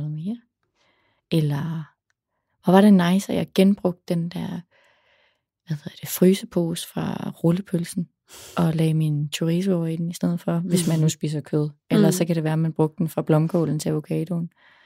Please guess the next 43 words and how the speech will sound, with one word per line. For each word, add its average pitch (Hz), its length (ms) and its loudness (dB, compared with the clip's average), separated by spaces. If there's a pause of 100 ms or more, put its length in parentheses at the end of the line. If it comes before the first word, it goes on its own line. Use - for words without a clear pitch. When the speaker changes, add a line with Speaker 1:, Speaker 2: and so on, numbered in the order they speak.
(640)
Speaker 1:
Øh, 170 60 4 (1200)
det 226 120 6
var 240 100 8
nice, 277 140 2
jeg 277 40 2
ikke 277 100 -6
smed 262 160 4
den 240 140 6
ud 277 60 6
og 277 120 -6
tog 269 140 2
en 254 80 6
ny. 269 60 4
Det - 1300 -6
Speaker 2:
Det 254 60 2
Speaker 1:
kunne 294 120 6
Speaker 2:
synes 269 120 6
Speaker 1:
den 240 80 4
Speaker 2:
jeg 269 80 2
Speaker 1:
godt. - 100 -10 (100)
Speaker 2:
er 208 120 4
en 185 180 4
virkelig 190 320 0
god 180 200 -4
Speaker 1:
Altså, 196 260 4
det 254 40 10
kan 247 100 8
være 262 100 8
Speaker 2:
anbefaling. 254 240 4
Speaker 1:
så - 80 0
simpelt. 208 360 2
Speaker 2:
Ja. 185 100 2 (1300)
Speaker 1:
Eller 190 220 4
Speaker 2:
Ja, 175 420 2
klap 233 240 2
sig 220 120 -6
selv 226 220 4
en 208 100 2
lille 220 200 -2
smule 226 260 -4
på 220 100 -10
skulderen. 240 480 0
Speaker 1:
Ja, 240 200 4